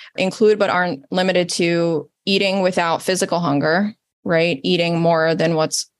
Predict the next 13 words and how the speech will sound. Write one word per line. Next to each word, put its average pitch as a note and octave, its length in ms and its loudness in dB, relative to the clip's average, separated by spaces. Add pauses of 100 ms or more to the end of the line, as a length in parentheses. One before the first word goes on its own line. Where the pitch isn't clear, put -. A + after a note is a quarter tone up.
comfortable, E3 720 -2 (720)
um, E3+ 280 0
eating F3+ 320 0
to F3+ 140 0
feel E3 320 2
better D#3+ 520 2
or D#3 140 2
eating D#3+ 300 0
as D3+ 140 0
a D3 80 2
reward C#3+ 600 -2 (320)
as F3 220 -4
well, D3+ 340 -4